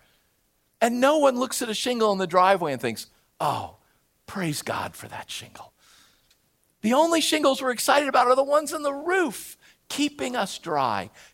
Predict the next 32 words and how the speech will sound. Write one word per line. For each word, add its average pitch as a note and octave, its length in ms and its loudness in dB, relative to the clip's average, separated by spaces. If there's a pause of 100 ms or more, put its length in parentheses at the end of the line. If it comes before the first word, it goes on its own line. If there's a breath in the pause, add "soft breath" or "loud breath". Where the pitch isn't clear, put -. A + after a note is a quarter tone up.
You C4+ 760 -2 (280 soft breath)
have G3 340 -4
a C#3+ 120 -2
role C#3+ 600 -6
to - 160 -18
play B2+ 580 -12 (340 soft breath)
in E3 180 -2
this D#3 180 -8
building F3+ 760 -6 (280 soft breath)
that - 240 -4
God E3+ 300 -4
is D#3+ 140 -10
building D#3+ 360 -4
up. - 180 -2 (220 soft breath)
And B3+ 120 4
what D4+ 200 6
happens, C#4 960 0 (640)
if F3+ 100 -6
you C4+ 60 4
ever, - 100 2
I G#3+ 40 4
mean, G#3+ 200 -2
I, D3+ 160 4
again, D#3 260 2
I, D3 240 2 (440)
have F3+ 120 -6
you C4+ 60 0
ever E4 220 0 (120)
come A#3+ 220 2
into G#3 160 0
a F3+ 80 6
house D#3+ 260 2